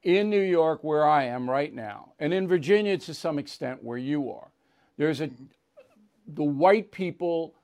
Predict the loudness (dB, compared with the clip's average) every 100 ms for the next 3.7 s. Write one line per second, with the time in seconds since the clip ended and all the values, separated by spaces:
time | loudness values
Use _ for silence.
0 | _ _ _ -20 -2 2 6 6 4 2
1 | 2 2 0 -6 -6 -6 -2 2 4 4
2 | 0 -4 -10 -14 -4 -2 -2 -4 _ _
3 | _ _ -12 -4 -2 -2